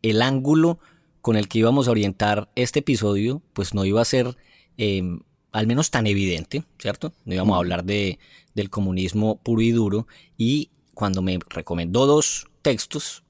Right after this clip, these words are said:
Speaker 1: por supuesto, el Manifiesto del Partido Comunista y sobre la cuestión judía, pues sí que me entusiasmé más, y entonces aquí me tiene. Así que, mejor dicho, esta plaza es suya, profesor.
Speaker 2: Pues lo ha dicho usted muy bien, Octavio.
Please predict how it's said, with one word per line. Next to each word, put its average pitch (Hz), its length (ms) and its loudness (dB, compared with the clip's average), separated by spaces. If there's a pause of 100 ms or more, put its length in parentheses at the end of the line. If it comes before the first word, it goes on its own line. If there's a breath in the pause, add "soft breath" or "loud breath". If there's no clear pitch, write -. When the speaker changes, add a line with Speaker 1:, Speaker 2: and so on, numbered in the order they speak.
Speaker 1:
por 101 180 0
supuesto, 87 540 -4
el 92 120 -2
Manifiesto 87 440 -4
del 98 60 -4
Partido 95 280 -4
Comunista 110 560 0 (380 loud breath)
y 143 240 2
sobre 110 260 2
la 104 140 0
cuestión 104 420 0
judía, 117 460 0 (460 soft breath)
pues 107 140 0
sí 120 160 0
que 131 120 0
me 131 80 2
entusiasmé 110 500 0
más, 131 320 0
y 98 40 -6
entonces 107 200 -2
aquí - 140 -4
me 110 100 2
tiene. 131 380 -4 (520 loud breath)
Así 82 320 -6
que, 107 200 -2
mejor 98 260 -2
dicho, 110 460 -2
esta 101 280 -4
plaza 107 260 2
es 104 40 0
suya, 104 240 0
profesor. 98 320 -4 (220)
Speaker 2:
Pues 120 160 6
lo 110 100 2
ha 101 60 -2
dicho 107 220 0
usted 117 200 2
muy 113 180 4
bien, 113 200 2
Octavio. 117 640 0